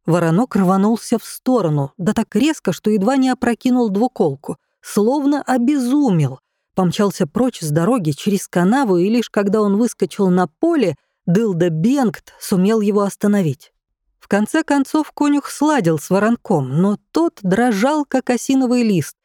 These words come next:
Правда, с места не двигался, только ногами перебирал всё время. А потом внезапно заржал, прямо-таки издал вопль, какой редко услышишь от лошади,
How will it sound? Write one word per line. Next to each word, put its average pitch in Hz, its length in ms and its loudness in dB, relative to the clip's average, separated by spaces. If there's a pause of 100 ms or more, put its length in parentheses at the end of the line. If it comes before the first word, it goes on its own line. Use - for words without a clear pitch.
(300)
Правда, 170 280 0
с - 120 -8
места 220 380 0
не 160 140 2
двигался, 190 840 -2
только 262 300 0
ногами 262 480 2
перебирал 202 540 0
всё 226 240 -2
время. 160 380 0 (380)
А 208 100 0
потом 269 380 0
внезапно 208 640 0
заржал, 226 720 0 (160)
прямо-таки 277 640 0
издал 269 420 0
вопль, 220 560 0
какой 220 420 0
редко 269 320 -2
услышишь 254 540 0
от 254 160 -2
лошади, 170 460 0